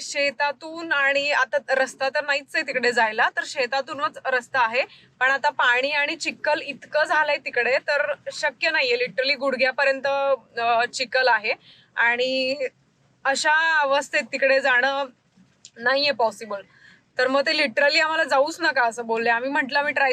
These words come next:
तरी करतो. ते म्हटले नको जायला, नको, नका जाऊ तुम्ही तिथे, नाहीये एवढं सेफ. तर मग, अ, ठीक आहे म्हटलं,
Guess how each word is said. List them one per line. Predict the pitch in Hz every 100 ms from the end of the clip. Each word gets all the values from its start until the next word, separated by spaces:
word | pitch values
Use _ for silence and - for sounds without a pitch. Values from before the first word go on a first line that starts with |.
| 254
तरी | 285
करतो. | 277 233 226
ते | 269
म्हटले | 262 247 262
नको | 262 254 294
जायला, | 247 - 202 - 240
नको, | 254 254 285 240
नका | 262 311
जाऊ | 311 262
तुम्ही | 240 214 202
तिथे, | 202 214
नाहीये | 233 254 285
एवढं | 277 214 220
सेफ. | - - - _ _ _ _ _ _ _ - 254
तर | 262
मग, | 262 269 254 254
अ, | 262 262 269 269 277 277
ठीक | 262 - 285 277
आहे | 294
म्हटलं, | 269 226 226